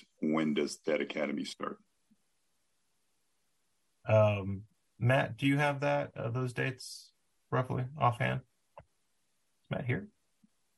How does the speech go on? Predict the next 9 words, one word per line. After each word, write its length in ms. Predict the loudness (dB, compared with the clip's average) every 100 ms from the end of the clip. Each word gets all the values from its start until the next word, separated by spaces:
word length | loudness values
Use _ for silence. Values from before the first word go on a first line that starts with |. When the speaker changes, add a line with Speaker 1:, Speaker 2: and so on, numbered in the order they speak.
| _ _ _ _
Speaker 2:
Matt 200 | -6 -4
has 240 | -4 -6 -12
stepped 360 | -20 -8 -6 -4
out. 200 | -6 -6 _ 2
Um, 320 | 6 6 4 0 -12 -20 -6
I 100 | 0
believe 380 | 2 4 2 2
we'll, 360 | 0 0 0 0
uh, 280 | -2 -6